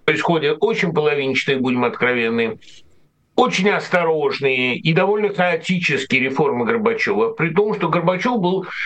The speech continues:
хороший человек, наверное, самый незлобивый человек во время всех российских реформ, во время всей российской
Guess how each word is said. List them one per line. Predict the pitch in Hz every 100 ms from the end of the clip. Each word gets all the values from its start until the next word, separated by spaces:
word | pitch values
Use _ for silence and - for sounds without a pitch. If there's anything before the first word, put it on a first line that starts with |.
| - - _
хороший | 147 151 170 214 - 220
человек, | 175 175 110 92 - -
наверное, | 117 127 190 208 190 160
самый | - 214 214 202
незлобивый | 185 170 160 165 165 156 190 175 -
человек | 156 143 151 190 208 196 _ _ - _ -
во | 135 143
время | 156 175 170 156 135 - _ _ _ _ _ _ _ _ _ _ -
всех | - 180 190 -
российских | 139 135 160 - - 117 139
реформ, | 156 156 226 247 185
во | 147
время | 147 160 156
всей | 151 175
российской | 147 139 147 135 -